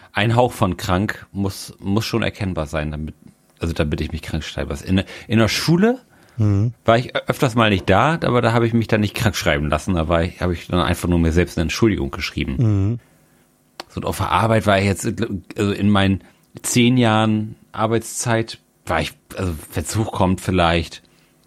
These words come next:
Speaker 1: zwölf Tage krank oder so.
Speaker 2: Okay.
Speaker 1: Also, nee, das ist nicht, das ist nicht mein Style.
Speaker 2: <laughs> Okay, du bist ein Held der Arbeit, wir wissen das ja.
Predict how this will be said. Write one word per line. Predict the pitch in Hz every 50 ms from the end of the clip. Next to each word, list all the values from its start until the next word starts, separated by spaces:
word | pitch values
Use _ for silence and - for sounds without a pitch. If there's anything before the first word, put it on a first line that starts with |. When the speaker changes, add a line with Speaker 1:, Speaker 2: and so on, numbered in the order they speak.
| _ _ _ _ _ _ _ _ _ _ _ - - _ _ _ _ _
Speaker 1:
zwölf | - - - 107 107 104 92 -
Tage | - 117 95 95 98 95 98 95 87
krank | - - - 87 95 123 143 - - -
oder | 127 131 127 123 117
so. | 113 131 139 147 147 -
Speaker 2:
Okay. | 127 - - 110 107 120 120 - _ _ _ _ _ _ _ _ _ _ _ _ _ _ _ _ _ _ _ _ _ _ _ _ _ _ _ _ _ _ _ _
Speaker 1:
Also, | - - 101 104 95 90 92 90 87 87 85 82 78 76 80 85 - - _ -
nee, | 87 85 80 71 71 - - _ -
das | 85 82 -
ist | 87 82 - -
nicht, | 98 85 - - - - - - - -
das | 101 90
ist | 95
nicht | 92 82
mein | 80 78 76
Style. | - - 76 71 67 73 76 - - - - - - - - - - _ _ _ _
Speaker 2:
<laughs> | 202 - - _ - - - - - - - - _ 160 - - _ _ _ - - - - - - - - _ -
Okay, | - - 113
du | 98 95
bist | 98 104 95
ein | 110 101 87
Held | 87 110 104 -
der | 117 98 80
Arbeit, | 92 107 90 92 85 82 -
wir | 90 87 98
wissen | 101 90 95 90
das | 85 87 - -
ja. | 90 85 85 82